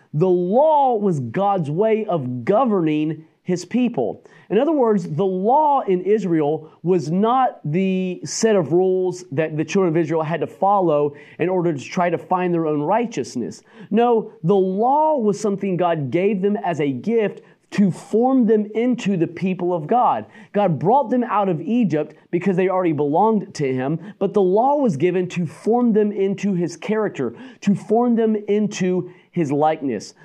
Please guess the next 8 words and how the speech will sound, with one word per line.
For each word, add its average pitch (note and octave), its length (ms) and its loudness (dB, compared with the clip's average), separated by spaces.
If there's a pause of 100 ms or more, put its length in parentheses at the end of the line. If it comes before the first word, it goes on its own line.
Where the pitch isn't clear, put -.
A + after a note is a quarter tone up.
So G3+ 120 0
when F#3+ 180 4
you G3+ 320 4
think B3 360 -2
about F3 360 2
the E3+ 80 0
historical A3 1300 0
memory E3+ 960 2